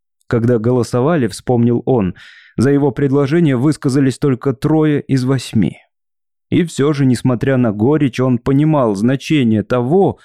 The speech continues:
что совершил. Это был еще один прорыв –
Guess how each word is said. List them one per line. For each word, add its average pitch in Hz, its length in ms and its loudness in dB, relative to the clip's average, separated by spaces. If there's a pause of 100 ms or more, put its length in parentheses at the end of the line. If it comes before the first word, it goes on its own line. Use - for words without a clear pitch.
(320)
что 143 440 -2
совершил. 127 760 -2 (600)
Это 120 260 -2
был 123 400 0
еще 139 540 0
один 107 300 0
прорыв – 135 640 -2